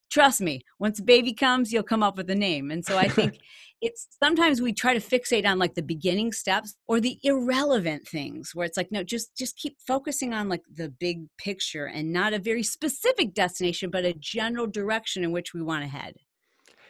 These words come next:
Speaker 2: Yeah, and now that you're even explaining that, I think what's important is it's not that the attention isn't on the obstacles, it's on what's past the obstacles. So, like, it's, it's more
Speaker 1: That's
Speaker 2: the
Speaker 1: right,
Speaker 2: positive
Speaker 1: yeah.
Speaker 2: affirmation of it versus the negative, like,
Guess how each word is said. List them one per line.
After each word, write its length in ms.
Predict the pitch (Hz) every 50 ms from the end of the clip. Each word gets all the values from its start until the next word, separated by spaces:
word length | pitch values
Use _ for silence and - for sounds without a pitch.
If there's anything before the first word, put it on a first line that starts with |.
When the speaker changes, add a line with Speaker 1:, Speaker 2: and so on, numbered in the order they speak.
| _ -
Speaker 2:
Yeah, 320 | 139 160 180 156 123 120 -
and 140 | 147 143 139
now 140 | 143 151
that 180 | 156 165 156 151
you're 100 | 147 143
even 200 | 147 139 143 135
explaining 460 | 127 - - - - 123 131 143 131
that, 240 | 120 107 101 104 - -
I 120 | 117 120
think 320 | 120 - - 131 127 120 -
what's 220 | 127 127 120 -
important 520 | 131 120 117 - - 151 165 143 123 117
is 320 | - 123 127 123 120 113 -
it's 160 | - 131 -
not 240 | 151 165 190 202 202
that 160 | - 170 151
the 100 | - 143
attention 520 | 135 120 - - 139 143 135 - 127 123 120
isn't 300 | - 135 135 139 127 - -
on 120 | 123 117
the 100 | 113 -
obstacles, 640 | - 135 151 190 - - - - 107 101 107 107 - -
it's 300 | 131 139 135 - - - -
on 260 | 143 139 139 143 139
what's 200 | 131 143 139 - - -
past 400 | - - 190 208 190 - - 127
the 120 | 123 120 -
obstacles. 640 | - 101 90 - - - - - - 92 - - -
So, 140 | - - 151
like, 280 | 139 139 139 135 - - - - - - - - -
it's, 180 | 165 151 - -
it's 160 | - 139 135
more 220 | 156 143 156 180
Speaker 1:
That's 80 | 185 170
Speaker 2:
the 60 | 156
Speaker 1:
right, 120 | 151 143
Speaker 2:
positive 440 | 131 127 135 160 185 165 185 180 156
Speaker 1:
yeah. 140 | 127 101 120
Speaker 2:
affirmation 480 | 117 - - 127 117 110 113 120 123 117
of 100 | 110 123
it 100 | 123 -
versus 300 | 127 123 123 - 131 117
the 80 | - 113
negative, 680 | 117 120 120 135 151 147 135 131 120 117 113 131 -
like, 300 | - 110 104 104 104 -